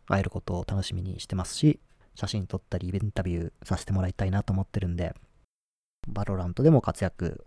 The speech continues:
応援してます。あとシーエスジーオーとバロラントの話題で言うと、海外でもですね、リーグオブレジェンドで世界チャンピオンになったティーワンという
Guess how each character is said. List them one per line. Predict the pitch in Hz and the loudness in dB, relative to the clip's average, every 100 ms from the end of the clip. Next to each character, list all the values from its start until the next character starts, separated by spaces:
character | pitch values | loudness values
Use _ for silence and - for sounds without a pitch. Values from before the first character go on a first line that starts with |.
| - | -2
応 | 92 | -2
援 | 87 | -2
し | |
て | - | -4
ま | 87 92 | -4 -4
す。 | - - - _ _ _ _ _ _ _ _ _ _ _ - | -10 -16 -20 _ _ _ _ _ _ _ _ _ _ _ -6
あ | 156 | 0
と | - | 2
シ | 123 - | 2 6
ー | 135 | 6
エ | |
ス | - | 6
ジ | 123 123 | 6 8
ー | 123 | 8
オ | 117 | 6
ー | |
と | - 147 | 8 8
バ | 120 | 8
ロ | 117 | 6
ラ | 104 | 6
ン | 98 | 4
ト | - 95 | 2 2
の | 92 | 2
話 | 90 | 0
題 | 98 95 | 0 0
で | 92 - - | 0 -2 -4
言 | 104 | -4
う | 98 - | -4 4
と、 | 131 - _ _ _ _ _ _ _ _ - | 4 4 _ _ _ _ _ _ _ _ -2
海 | - 156 | 4 4
外 | 123 95 | 4 2
で | 90 | 0
も | 92 95 | -4 -4
で | 92 | -6
す | - | 2
ね、 | 127 139 139 - - _ _ - _ - | 6 6 6 -4 -20 _ _ -20 _ -2
リ | 131 131 | 4 6
ー | |
グ | 135 | 10
オ | |
ブ | 131 131 | 10 10
レ | 131 | 10
ジ | 110 | 6
ェ | |
ン | 95 | 2
ド | 90 | 0
で | 90 87 | -2 -4
世 | 113 | -6
界 | - 101 | -2 -2
チ | - | 0
ャ | 104 | -2
ン | 95 | -2
ピ | - | -2
オ | |
ン | 95 | -2
に | 92 | -2
な | 98 | -6
っ | - - | -6 2
た | 127 - - - | 2 2 -6 2
テ | 135 | 6
ィ | |
ー | 131 | 8
ワ | 123 | 6
ン | 92 - _ _ | 4 -4 _ _
と | - | -4
い | 85 | -4
う | 87 | -4